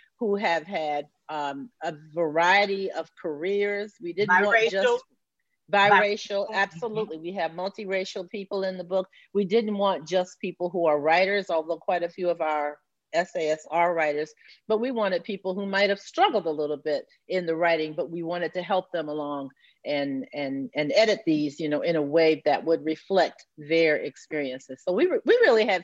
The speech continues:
Speaker 1: fun editing this book.
Speaker 2: Yeah, you
Speaker 1: Um,
Speaker 2: did.
Speaker 1: we, we never really saw our, our folks. We did everything on Zoom, including Tina and me.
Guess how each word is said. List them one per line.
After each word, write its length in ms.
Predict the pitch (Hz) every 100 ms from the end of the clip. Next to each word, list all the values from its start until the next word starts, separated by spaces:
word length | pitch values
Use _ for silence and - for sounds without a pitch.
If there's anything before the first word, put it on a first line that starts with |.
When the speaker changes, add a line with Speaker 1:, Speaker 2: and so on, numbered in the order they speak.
| -
Speaker 1:
fun 280 | 254 220 160
editing 380 | 170 165 160 147
this 120 | 139 _ 196
book. 220 | 160 - _
Speaker 2:
Yeah, 140 | 185 175 -
you 80 | 143
Speaker 1:
Um, 80 | 156 147
Speaker 2:
did. 100 | 202
Speaker 1:
we, 160 | 233 -
we 140 | 262
never 260 | 320 262 233
really 280 | 240 202 160
saw 500 | - 208 196 233 240
our, 180 | 240 - -
our 180 | 214 226 -
folks. 260 | 240 240 _ _
We 120 | 220 233
did 180 | 214 196
everything 400 | 233 254 254 247
on 240 | 247 233
Zoom, 280 | 208 185 160
including 400 | 175 208 220 226
Tina 260 | 247 190
and 140 | 156 151
me. 200 | 139